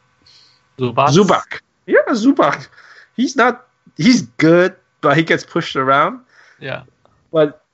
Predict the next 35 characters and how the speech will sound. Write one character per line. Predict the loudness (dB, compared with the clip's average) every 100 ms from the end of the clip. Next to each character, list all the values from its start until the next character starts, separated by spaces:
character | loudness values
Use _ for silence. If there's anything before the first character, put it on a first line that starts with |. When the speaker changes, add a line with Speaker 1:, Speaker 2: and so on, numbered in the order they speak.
| -12
Speaker 2:
he | -2 -2
puts | 0 -2 -2
the | -2 -2
ball | 2 4 4
in | 2
the | -2
bucket | 0 0 0 -8 -10 -10
before | -6 2 4
he | 4
get | 0 -2
pushed | -4 -2 -2
out. | -4 -6 _ -6 -4 -4
Speaker 1:
Yeah. | -8 -10 -14 -2 0 2 0
Speaker 2:
<laughs> | -2 -6 -10 -12 -2 0 0 -4 -10 -6
然 | 0 2
后， | 2
然 | 0 -2
后， | -4 -4
然 | -2
后 |
还 | -2 -4
被 | -6
sub | -10 -10 -12 -14
up， | -16 _ _ _ _ _ _ -10
被 | -8
sub | -6 -8 -4
Speaker 1:
Yeah. | -6
Speaker 2:
out | -6 _
before | -14 -10 -10
he |
get | -8 -10
pushed | -8 -6
out。 | -6 -6 -10
所 | -8 -6
以， | -6